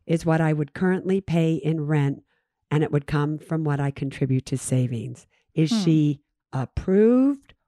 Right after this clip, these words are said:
Speaker 1: or is she denied?
Speaker 2: I think she, and she has a, she filed bankruptcy.
Speaker 1: Is she approved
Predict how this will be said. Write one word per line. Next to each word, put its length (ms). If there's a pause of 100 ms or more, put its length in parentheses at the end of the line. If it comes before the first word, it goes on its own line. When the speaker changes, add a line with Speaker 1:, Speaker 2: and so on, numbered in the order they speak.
(120)
Speaker 1:
or 220
is 220
she 440
denied? 1040
Speaker 2:
I 40
think 180
she, 200
and 260
she 180
has 420
a, 380
she 200
filed 560
bankruptcy. 840
Speaker 1:
Is 140
she 240
approved 840